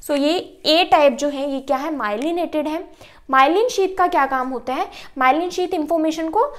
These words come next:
फास्ट ट्रांसफर करती है, फास्ट ट्रांसफर होने में माइलिन शीथ हेल्प करती है, तो इंसुलेशन का काम करती है। जो सी टाइप हैं ये नॉन माइलिनेटेड होते हैं, मीन्स इनमें माइलिन शीथ प्रेजेंट नहीं होती।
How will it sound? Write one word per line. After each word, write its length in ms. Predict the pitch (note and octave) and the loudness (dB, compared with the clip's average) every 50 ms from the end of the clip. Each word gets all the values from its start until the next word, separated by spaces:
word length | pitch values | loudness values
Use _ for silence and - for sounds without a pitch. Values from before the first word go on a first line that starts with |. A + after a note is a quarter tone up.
| - - - | -18 -20 -20
फास्ट 480 | - - - E4 D#4 E4 F#4 F4 - - | -10 0 4 4 6 6 4 2 -2 -4
ट्रांसफर 420 | E4+ D4 A#3+ A#3 A#3 - A#3+ A#3 | -2 -2 -2 -2 -4 -6 -8 -8
करती 340 | A#3 G#3+ F#3 F#3+ - G3+ G3+ | -6 -8 -10 -12 -12 -12 -10
है, 120 | G3 G#3 | -10 -12
फास्ट 460 | G#3 - - D4 D4 E4 F4 E4+ - - | -10 2 4 6 6 6 4 0 -4 -2
ट्रांसफर 420 | E4 D4 C4+ C4+ - - D4 C4+ | -2 -2 -2 -2 -4 -4 -4 -2
होने 260 | C#4 B3+ A3+ A3+ A#3+ | -2 -4 -4 -4 -4
में 80 | C4+ D4+ | -4 -4
माइलिन 380 | D4 C4 A3+ G#3+ G#3+ A3+ A#3 | -4 -4 -4 -4 -4 -6 -8
शीथ 200 | A#3+ - C4+ C4+ C4 B3+ | -8 -8 -8 -8 -6 -6
हेल्प 240 | A#3 A3+ A3 A3 - | -6 -6 -6 -8 -10
करती 260 | A3 G3+ G3+ - A3 | -10 -10 -10 -14 -10
है, 220 | - D4+ F#4 - - - - - - - | -4 -4 -4 -4 -6 -14 -20 -20 -8 -4
तो 60 | F4 | -4
इंसुलेशन 680 | - - E4+ E4 D#4+ - F#4+ F4 F#4 D#4 D#4 D#4 D4+ D4 | -2 -2 -2 -2 0 0 0 2 2 0 -2 -4 -4 -2
का 120 | D4+ D4+ | -2 -2
काम 280 | D4 C#4+ A#3 A3 A3+ A3 | -2 0 -2 -2 -2 -4
करती 280 | A#3 G#3+ G3+ - A#3+ | -8 -8 -6 -8 -6
है। 400 | C4 D#4+ G4 - - - - - - - - - - - - - | -2 -2 -2 -2 -2 -8 -12 -14 -16 -18 -18 -20 -20 -20 -18 -4
जो 140 | B3 D#4+ G4 | 0 0 2
सी 320 | G#4+ - - G4 F#4 G4+ B4 | 2 2 2 4 4 4 4
टाइप 360 | - - D#4+ B3 A#3 A3 A3 | 4 4 4 4 2 0 -2
हैं 260 | B3+ D4 F#4 G#4+ - - - - - - | -4 -4 -4 -4 -6 -14 -20 -18 -10 -4
ये 120 | C4 E4+ F4 | -2 0 0
नॉन 420 | E4 D#4 D#4 D#4 E4+ F#4+ G#4 G4 | 2 4 6 6 6 6 4 2
माइलिनेटेड 640 | E4+ C#4+ B3 A#3+ B3+ B3 B3 B3 A3+ A#3 B3+ B3 B3+ | 2 2 2 2 2 0 -2 -4 -4 -2 -2 -2 -2
होते 220 | A#3+ G#3 G3+ G#3 | -2 -6 -8 -10
हैं, 240 | G3+ G3+ G3 G3 A#3+ | -12 -12 -10 -6 -4
मीन्स 240 | C4+ D4 D#4+ D#4 - | -4 -4 -4 -6 -6
इनमें 360 | - D#4+ D#4 D#4+ E4+ G4+ A4+ | -6 -4 -4 -2 -2 -2 -2
माइलिन 480 | G4+ D#4 B3+ A3 A3+ A#3+ B3 D#4 E4+ E4 | 0 0 0 0 0 -2 -2 -2 -4 -6
शीथ 300 | - - C4 B3+ D4 D#4 | -6 -8 -6 -6 -6 -8
प्रेजेंट 500 | - - - B3+ A3+ G3+ G#3+ B3+ C#4+ D4+ | -8 -6 -2 -2 -2 -2 -2 -6 -4 -2
नहीं 180 | D#4+ D#4 D4 | -2 -2 -2
होती। 340 | B3 - - - E3 - | -4 -6 -6 -12 -14 -14